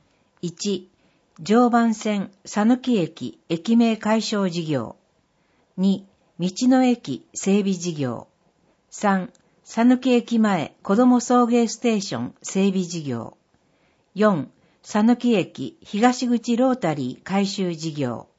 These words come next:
五、都市計画道路讃岐三号線延伸事業。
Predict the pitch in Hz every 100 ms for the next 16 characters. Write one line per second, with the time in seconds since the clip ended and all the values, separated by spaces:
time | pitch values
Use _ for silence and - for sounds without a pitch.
0 | _ _ _ _ _ - 170 175 - _
1 | _ - 220 - - 277 277 262 254 220
2 | 220 185 143 131 _ - - 262 220 -
3 | 131 - - 208 208 202 196 196 180 170
4 | 156 _ 190 226 - 233 220 185 190 165
5 | 123 -